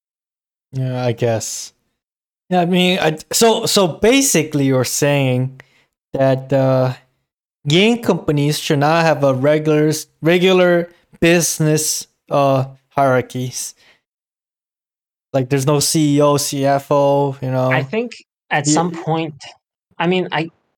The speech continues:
Speaker 2: y-, you know, I understand that, like, most businesses' goal is to expand and grow, but I think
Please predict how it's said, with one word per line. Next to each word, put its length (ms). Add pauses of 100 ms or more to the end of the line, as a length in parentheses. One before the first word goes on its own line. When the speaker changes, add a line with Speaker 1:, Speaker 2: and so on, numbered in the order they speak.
Speaker 2:
y-, 120 (120)
you 140
know, 140
I 200
understand 600
that, 100
like, 340
most 300
businesses' 640 (1120)
goal 320
is 140
to 120
expand 600 (720)
and 180
grow, 480 (220)
but 300 (1400)
I 100
think 380